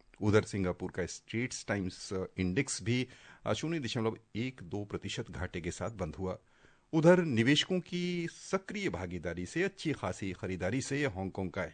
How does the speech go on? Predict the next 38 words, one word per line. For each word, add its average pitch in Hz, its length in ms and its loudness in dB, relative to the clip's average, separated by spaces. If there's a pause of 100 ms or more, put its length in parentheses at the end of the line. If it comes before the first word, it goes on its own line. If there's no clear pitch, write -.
हिंग 123 200 0
सेंग 165 220 -2
सूचकांक 151 580 0 (320)
दो 139 360 2
दशमलव 101 380 0
दो 98 420 -4
प्रतिशत 120 440 -2
की 147 100 -6
तेजी 165 480 0
लेकर - 260 0
बंद 107 220 0
हुआ। 92 260 -2 (680)
चीन 165 180 6
के 151 160 6
शंघाई 92 560 -2
कंपोजिट 87 580 -4
इंडेक्स 101 420 -2
में 143 220 0 (100)
एक 95 160 -2 (120)
दशमलव 90 360 -4 (120)
पाँच 113 220 2
प्रतिशत 143 400 -4 (100)
की 82 100 -6
वृद्धि 82 400 -6
हुई। 82 180 -4 (1000)
यूरोपीय 208 360 8
जोन 196 220 4
की 190 120 -4
ओर 190 100 6
चलें 196 340 0
तो 196 120 -2
वहां 117 180 2
के 107 100 -4
प्रमुख 104 440 -6
बाजार 101 640 0
में 151 240 2
समाचार 101 500 -2
तैयार 95 480 -4